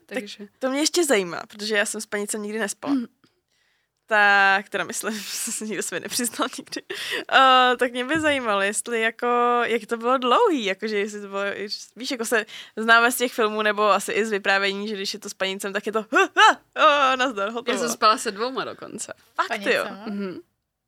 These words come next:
Speaker 1: Miko, mluv možná víc do toho mikrofonu. <laughs> Děkuji.
Speaker 3: Pardon.
Speaker 2: <laughs> Panicema? No a jako bylo to, no to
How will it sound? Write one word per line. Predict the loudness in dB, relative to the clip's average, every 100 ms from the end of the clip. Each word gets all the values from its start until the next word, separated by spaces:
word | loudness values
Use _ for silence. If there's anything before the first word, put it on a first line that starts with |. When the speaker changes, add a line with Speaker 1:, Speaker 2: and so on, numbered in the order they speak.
| _ _ _ -8
Speaker 1:
Miko, | -4
mluv | -4 -4
možná | -4 -2
víc | -2
do | -4
toho | -6
mikrofonu. | -6 -8 -10 -10 -12 -14 _ -14 -12
<laughs> | -12 -12 -14
Děkuji. | -12 -6 -6
Speaker 3:
Pardon. | -6 -4 0 4 6 6 4
Speaker 2:
<laughs> | 2
Panicema? | 4 2 0 -2 -2 0 0 -2 -8 -10 -4 -2 -2 -4 -4 -6 -4 -4 -6 -8 -16 -20 -20 -20 -16 -4
No | 2 6 6 2 _
a | 4 4 4 2 -2 -10 _ _ _ _ _ _ _ _ _ -2
jako | 2 2
bylo | 6 6 6
to, | 4 2 0 _
no | 0 2
to | 2